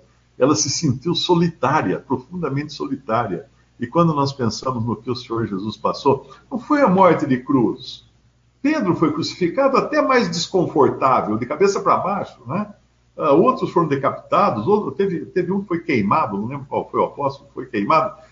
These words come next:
Cada um sofreu mortes horríveis. Muitas pessoas sofreram mais dor que, que Jesus na cruz.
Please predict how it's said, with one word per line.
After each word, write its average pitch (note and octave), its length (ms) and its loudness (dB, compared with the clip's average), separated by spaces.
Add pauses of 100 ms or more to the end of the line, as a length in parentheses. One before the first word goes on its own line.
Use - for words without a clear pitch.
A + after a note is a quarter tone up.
Cada B3+ 240 0
um B3 120 -2
sofreu G#3 440 2
mortes G3 380 2
horríveis. C#3+ 840 2 (380)
Muitas A3 340 0
pessoas - 320 -2
sofreram F3 420 0
mais F#3+ 260 -2
dor G#3+ 500 2
que, D3+ 160 -8
que - 220 -12
Jesus E3 520 -2
na A2 100 -4
cruz. - 560 -8